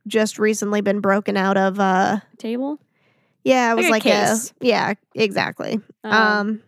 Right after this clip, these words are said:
Speaker 2: yeah, and puts it right through his head. And, like, Ben and Bev come in and are just like, "Are you okay?" And Richie's like, "No, I just
Speaker 1: <laughs> Yeah.
Speaker 2: killed a dude." And they're just like, "Oh, we were talking to Mike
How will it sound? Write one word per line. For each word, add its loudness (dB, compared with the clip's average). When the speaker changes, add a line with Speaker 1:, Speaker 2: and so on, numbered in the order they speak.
Speaker 2:
yeah, -4
and -6
puts -4
it -2
right -4
through -2
his -4
head. -4
And, -2
like, 2
Ben 0
and -2
Bev 0
come -4
in -4
and -4
are -8
just -8
like, -4
"Are 2
you 4
okay?" 0
And -6
Richie's -2
like, 0
"No, 0
I -12
just 4
Speaker 1:
<laughs> -
Yeah. 4
Speaker 2:
killed -
a -2
dude." -8
And -6
they're -2
just -4
like, -4
"Oh, 2
we 2
were 0
talking -2
to -4
Mike -4